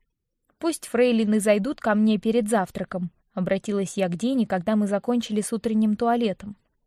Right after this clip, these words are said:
"Я сейчас же им передам, ваше высочество". "Нет, постой",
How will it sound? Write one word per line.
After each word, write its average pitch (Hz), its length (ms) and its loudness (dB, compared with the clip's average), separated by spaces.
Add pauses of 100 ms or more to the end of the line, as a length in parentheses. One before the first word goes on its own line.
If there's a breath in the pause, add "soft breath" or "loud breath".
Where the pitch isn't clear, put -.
"Я 233 220 2
сейчас 262 400 0
же 285 120 -2
им 285 180 -2
передам, 220 480 0
ваше 196 240 0
высочество". 196 720 -8 (520)
"Нет, 214 300 2
постой", 196 540 -2